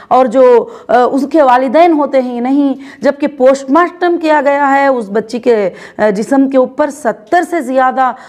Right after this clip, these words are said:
मार हैं जो पूरे घर वाले पकड़ के मारे, मगर किसी को उसकी फ़िक्र नहीं है ख़ास कर से। तो ये चीज़ें देखते, देखते, देखते आए हैं। तो फिर हम वुमेन्स के ग्रुप में ये मीटिंग एंड डिस्कस हुए,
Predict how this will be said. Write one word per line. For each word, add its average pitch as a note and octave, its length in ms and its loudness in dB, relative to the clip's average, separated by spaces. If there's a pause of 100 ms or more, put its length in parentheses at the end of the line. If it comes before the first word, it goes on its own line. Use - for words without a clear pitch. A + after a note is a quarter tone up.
(160)
मार A#3+ 320 2
हैं C4+ 200 -4
जो A#3 120 -2
पूरे A#3 280 0
घर A3 180 0
वाले A3+ 260 -2
पकड़ A#3 280 -8
के C#4 120 -8
मारे, E4 220 -4
मगर F4+ 320 -2 (240)
किसी G4+ 220 2
को G#4 140 0
उसकी E4+ 320 -4
फ़िक्र C#4 380 -2
नहीं A#3 280 -8
है A3+ 140 -6
ख़ास G#3+ 340 -4
कर G#3 160 -6
से। A#3+ 200 -8 (260)
तो F4 60 2
ये F4 200 2
चीज़ें F4 480 0 (240)
देखते, C#4+ 480 0
देखते, C#4 440 0
देखते C4+ 320 0
आए B3+ 200 0
हैं। E4+ 220 -2
तो F4+ 100 -4
फिर E4+ 160 -4
हम E4+ 340 -8
वुमेन्स E4 340 0
के D#4+ 120 -4
ग्रुप C#4 380 -2
में C4 180 -2 (260)
ये C#4+ 120 2
मीटिंग D#4+ 400 0
एंड E4+ 160 0
डिस्कस F#4+ 480 -4
हुए, B3+ 220 0